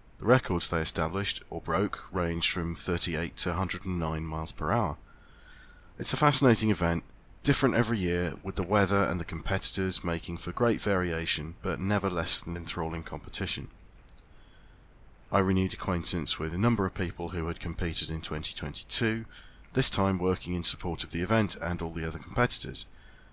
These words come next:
notably Oban Duncan and Thomas Mantrip, young powerboat racers who didn't have a boat to race this time,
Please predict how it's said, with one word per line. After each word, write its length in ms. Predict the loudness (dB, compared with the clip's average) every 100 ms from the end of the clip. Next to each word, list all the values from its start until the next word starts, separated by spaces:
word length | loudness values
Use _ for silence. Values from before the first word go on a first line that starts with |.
| -4
notably 640 | 2 2 2 -2 -2 0 0
Oban 300 | 0 0 -2
Duncan 520 | -2 -2 -4 -4 -4
and 220 | -6 -6
Thomas 320 | -4 -4 -4 0
Mantrip, 560 | 2 2 2 -4 -8 -14 -18 -6
young 260 | -2 -2
powerboat 460 | -2 -2 0 -2 -2
racers 520 | -4 0 0 2 -2
who 120 | -2
didn't 240 | -2 -2 0
have 140 | -2
a 80 | -2
boat 240 | -2 -2
to 120 | -2
race 240 | -4 0 0
this 220 | 2 2
time, 320 | 2 -2 -6